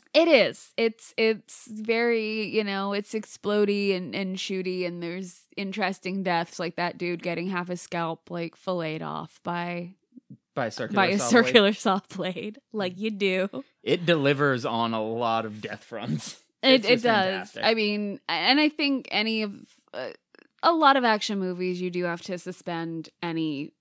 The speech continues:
Speaker 1: any sense of reality. <laughs>
Speaker 2: Yes. Well, how, how is that for your first Arnold movie?
Speaker 1: I was,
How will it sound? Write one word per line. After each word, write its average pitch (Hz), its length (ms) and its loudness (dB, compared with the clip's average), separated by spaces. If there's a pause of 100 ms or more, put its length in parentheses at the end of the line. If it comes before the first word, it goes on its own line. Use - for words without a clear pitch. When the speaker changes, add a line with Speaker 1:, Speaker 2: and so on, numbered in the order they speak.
(1200)
Speaker 1:
any 185 240 2
sense 175 380 -4
of 170 120 -8
reality. 156 600 -8 (100)
<laughs> 143 80 -6
Speaker 2:
Yes. 85 520 -8 (1700)
Well, 302 340 0 (680)
how, 180 380 0
how 190 260 4
is 175 120 0
that 175 240 2
for 180 60 -2
your 160 160 0
first - 460 -4 (280)
Arnold 120 380 0
movie? 110 420 -4 (220)
Speaker 1:
I 240 200 0
was, 349 160 -2